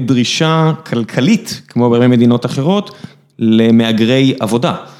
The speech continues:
זאת אומרת, אנחנו כן מביאים לפה פיליפינים, ואוקראינים, וגיאורגים, וסינים,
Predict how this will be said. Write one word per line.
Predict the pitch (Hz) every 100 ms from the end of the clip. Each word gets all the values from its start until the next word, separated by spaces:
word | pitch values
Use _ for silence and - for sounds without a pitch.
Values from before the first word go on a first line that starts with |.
| -
זאת | -
אומרת, | 123 120
אנחנו | 117 -
כן | - 170
מביאים | 175 139 143
לפה | 139 135 123
פיליפינים, | 127 123 120 120 117 120 117 120 113
ואוקראינים, | 107 107 107 110 113 113 - 110 110 107 113 - 110 110 107 110 107
וגיאורגים, | 101 95 104 107 113 120 143 120
וסינים, | 95 - 120 123 139 160